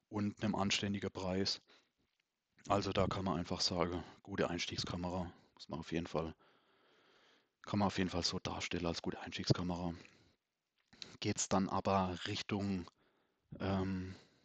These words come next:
höhere Abbildungsleistung, das heißt, man will fotografieren bei etwas schlechteren Bildver-, äh, Lichtverhältnissen, äh, ich sage mal in, in Räumlichkeiten, bei Veranstaltungen oder draußen, wenn die Sonne jetzt nicht komplett durchscheint, sondern wenn man noch ein bisschen Bewölkung hat,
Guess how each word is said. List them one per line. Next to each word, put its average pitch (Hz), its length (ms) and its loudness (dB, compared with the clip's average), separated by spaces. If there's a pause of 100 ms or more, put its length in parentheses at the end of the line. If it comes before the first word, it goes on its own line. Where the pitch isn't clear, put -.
(280)
höhere 104 260 0
Abbildungsleistung, 107 920 0 (360)
das - 160 2
heißt, 98 200 -2
man 101 120 0
will 98 100 0
fotografieren 101 680 -2
bei 90 200 0 (140)
etwas 92 260 -2
schlechteren 107 480 0
Bildver-, 98 540 -4
äh, 98 280 2
Lichtverhältnissen, 95 920 0 (1200)
äh, 82 220 -2
ich 76 80 -4
sage - 300 -2
mal 82 280 -2
in, - 180 -6
in 87 200 -4
Räumlichkeiten, 85 920 -2
bei 85 140 2
Veranstaltungen 85 880 -2 (440)
oder 95 280 4
draußen, 95 540 6
wenn 95 140 2
die 95 60 2
Sonne 98 460 2
jetzt - 200 -2
nicht 98 140 -2 (320)
komplett 98 400 2
durchscheint, 95 500 4
sondern 101 300 4
wenn 101 140 2
man 98 100 2
noch 95 160 -2
ein - 80 -20
bisschen - 240 0
Bewölkung 107 500 0
hat, 110 220 2